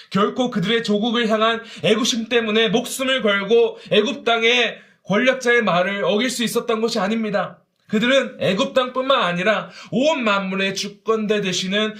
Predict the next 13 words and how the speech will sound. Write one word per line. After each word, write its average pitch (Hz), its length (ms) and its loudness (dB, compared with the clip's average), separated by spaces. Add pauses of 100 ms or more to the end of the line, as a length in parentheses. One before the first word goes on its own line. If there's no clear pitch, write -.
(300)
하나님을 175 680 -4
두려워하는 170 440 -4
자였습니다. 160 600 -10 (840)
그런데 170 540 -2 (600)
십칠 - 480 -8
절에 175 500 -2 (240)
기록된 156 680 -6 (220)
이 175 180 -4
두려워하다라는 190 840 0
단어의 160 600 -2 (320)
히브리 247 360 0
원어인 180 760 0
야레, 151 540 0